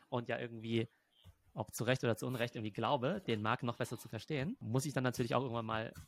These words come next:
Geld freimachen, um mir vielleicht noch Titel mit einer höheren, ja, mit einem höheren Wachstum dann eben zu, äh, kaufen, ja. Dass ich dann zum Beispiel sage, „Mensch, Microsoft ist zwar schön und gut, wenn es eben um zwanzig, dreißig Prozent wächst pro Jahr, aber möchte ich nicht in andere Sachen anlegen, wie jetzt zum Beispiel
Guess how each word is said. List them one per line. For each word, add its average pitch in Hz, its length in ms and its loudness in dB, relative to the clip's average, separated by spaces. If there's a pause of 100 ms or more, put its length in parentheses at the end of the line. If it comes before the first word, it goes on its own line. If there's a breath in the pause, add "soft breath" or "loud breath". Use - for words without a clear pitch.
(120)
Geld 180 220 -2
freimachen, 107 540 -4
um 123 160 -6
mir 117 120 -6
vielleicht 110 300 -6
noch 110 220 -8
Titel 131 300 -8
mit 117 160 -6
einer 110 240 -2
höheren, 110 540 -4
ja, 104 120 -4
mit 107 100 -6
einem 101 80 -6
höheren 110 240 -4
Wachstum 110 340 -6
dann 101 140 -6
eben 98 180 -8
zu, 107 400 -10
äh, 104 160 -10
kaufen, 101 400 -8
ja. 117 180 -8 (400 soft breath)
Dass 113 140 -6
ich 113 40 -8
dann 113 120 -4
zum 117 80 -4
Beispiel 110 200 -4
sage, 104 200 -6
„Mensch, 120 300 -8 (260 soft breath)
Microsoft 120 460 -2
ist 123 100 0
zwar 113 120 -6
schön 113 200 -4
und 107 80 -4
gut, 165 300 -2
wenn 120 160 0
es 135 120 -6
eben 127 140 -4
um 123 140 -4
zwanzig, 127 260 -4
dreißig 127 240 -4
Prozent 120 320 -4
wächst - 260 -8
pro - 140 -6
Jahr, 123 300 -2 (480 soft breath)
aber 117 380 6
möchte 113 280 0
ich - 80 -4
nicht 117 240 -2
in 113 240 0
andere 123 220 2
Sachen 110 220 -6
anlegen, 107 440 -6
wie 107 60 -6
jetzt 104 180 -6
zum 110 100 -8
Beispiel 107 580 -4